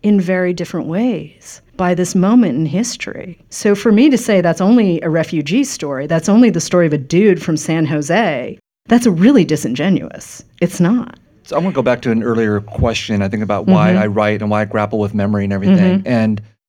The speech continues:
Speaker 2: one of the reasons why is because memories shift and change over time, both of our, as individuals, but also as, as countries as well. And if you live long enough, you see that happening.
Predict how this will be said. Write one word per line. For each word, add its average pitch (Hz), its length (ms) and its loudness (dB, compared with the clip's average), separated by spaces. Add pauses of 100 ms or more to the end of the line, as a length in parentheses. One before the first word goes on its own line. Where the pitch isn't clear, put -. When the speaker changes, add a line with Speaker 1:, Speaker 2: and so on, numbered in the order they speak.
(160)
Speaker 2:
one 131 220 -2
of 170 40 -2
the 160 60 -2
reasons 151 240 -2
why 202 260 2
is 120 200 0
because 120 680 -2 (160)
memories 131 540 0
shift 120 340 -4
and 117 140 -2
change 113 280 -2
over 104 160 -2
time, 98 340 -2
both 110 160 -4
of 98 120 -12
our, 98 240 -2
as 107 160 -6
individuals, 104 540 -4
but 101 120 -10
also 101 260 -4
as, 92 140 -10
as 107 200 -16
countries 107 480 -6
as 98 140 -8
well. 101 360 -2 (260)
And 131 120 0
if 113 60 2
you 123 100 0
live 156 280 2
long 107 260 2
enough, 98 380 0
you 127 140 -4
see 170 240 -4
that 113 220 0
happening. 113 540 -6